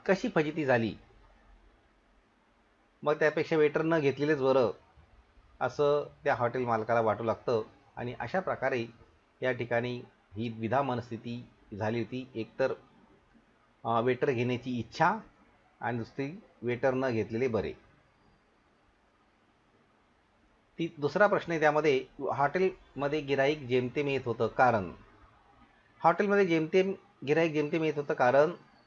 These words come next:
रोबो वेटरांनी घातलेल्या गोंधळामुळे हॉटेलची बरीच बदनामी झाली होती.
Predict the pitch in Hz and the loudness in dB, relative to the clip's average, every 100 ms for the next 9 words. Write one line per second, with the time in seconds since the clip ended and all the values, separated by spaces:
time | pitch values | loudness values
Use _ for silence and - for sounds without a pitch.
0 | _ _ _ 139 147 156 165 143 143 143 | _ _ _ 2 2 4 4 4 4 4
1 | 147 147 160 139 117 113 131 143 143 139 | 2 0 -2 -2 -2 -2 0 2 4 4
2 | 120 120 127 170 175 147 117 - - _ | 2 0 4 4 4 4 2 -4 -18 _
3 | _ _ 123 123 143 131 156 127 127 143 | _ _ 0 0 -2 -6 -6 -2 -2 -2
4 | - 123 110 117 117 135 117 101 92 82 | -6 -2 -2 0 -2 -2 -2 -2 -6 -12